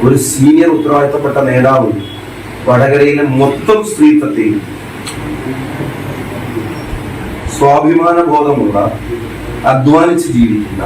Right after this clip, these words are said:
ജോലി ചെയ്ത് ജീവിക്കുന്ന വടകരയിലെ മൊത്തം സ്ത്രീകൾ അവരെ വെണ്ണപ്പാളി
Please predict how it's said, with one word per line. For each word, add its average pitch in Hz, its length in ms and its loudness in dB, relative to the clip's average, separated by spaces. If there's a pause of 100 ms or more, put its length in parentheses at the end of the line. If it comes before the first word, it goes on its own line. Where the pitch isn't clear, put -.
(760)
ജോലി 302 300 6
ചെയ്ത് - 280 0
ജീവിക്കുന്ന 113 520 0
വടകരയിലെ 131 680 4
മൊത്തം 151 540 0
സ്ത്രീകൾ - 380 2 (1900)
അവരെ 147 320 2
വെണ്ണപ്പാളി 143 840 2